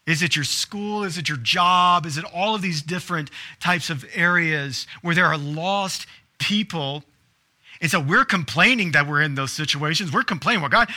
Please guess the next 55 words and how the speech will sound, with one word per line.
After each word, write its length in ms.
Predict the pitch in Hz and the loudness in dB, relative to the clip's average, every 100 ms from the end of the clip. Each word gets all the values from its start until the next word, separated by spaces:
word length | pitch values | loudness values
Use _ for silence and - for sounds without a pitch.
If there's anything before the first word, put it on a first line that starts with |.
| - | -2
I 80 | 160 | 2
wish 180 | 196 220 | 4 6
I 60 | |
had 180 | 196 208 | 8 8
a 40 | |
better 200 | 170 196 | 6 6
job. 300 | 160 214 196 | 6 6 6
Well, 100 | 160 | 4
God, 260 | 165 233 190 | 4 6 4
I 60 | - - | 2 0
wish 160 | 220 | 4
I 40 | 220 | 6
was 100 | 196 | 4
in 80 | |
a 20 | 175 | 6
better 200 | 226 180 | 6 6
school, 400 | - 262 262 220 | 2 2 4 6
or 80 | |
I 160 | 180 180 | 8 6
wish 240 | 180 240 | 4 2
I 40 | 214 | 2
was 120 | 208 | 4
in 80 | 208 | 4
a 40 | |
better 220 | 175 214 - - - | 6 4 4 -2 6
house. 420 | - 269 247 185 | 8 10 8 4
I 40 | |
wish 160 | 190 - | 2 0
my 80 | 185 | 0
spouse 480 | - - 285 240 220 | -2 6 8 6 4
was 160 | 180 | -2
better," 340 | 131 170 151 151 | 4 4 6 6
right? 320 | 202 277 277 - _ _ _ _ _ _ _ - | 6 6 2 -8 _ _ _ _ _ _ _ -2
And 140 | 185 208 | 2 4
maybe 200 | 254 254 | 4 4
those 340 | 180 240 294 | 4 4 4
are 60 | 311 | 2
the 80 | 269 | 2
wildernesses 600 | 247 240 220 220 180 - - | 4 4 2 -2 -4 -6 -8
that 180 | - 190 | 0 2
God 220 | 139 196 | 4 4
has 400 | 165 190 208 202 | 6 4 4 2
you 160 | 185 175 | -2 0
in 140 | 165 - - | -2 -2 -10
so 280 | - - 214 | -2 2 2
that 100 | 185 | 0
you 180 | 147 202 | -2 -2
can 160 | 180 | -4
proclaim, 720 | 143 156 - 165 131 117 104 117 _ _ _ _ _ _ _ _ _ _ _ _ _ _ _ | -4 -6 -8 -8 -8 -8 -12 -20 _ _ _ _ _ _ _ _ _ _ _ _ _ _ _
so 180 | - 208 | 2 4
that 120 | 190 | 4
you 220 | 185 226 | 4 2
can 320 | - 175 147 - _ _ _ _ | 2 -2 -4 -10 _ _ _ _
cry 360 | - 202 190 175 | 0 2 4 2
out 480 | 165 147 123 - | 0 -2 -6 -16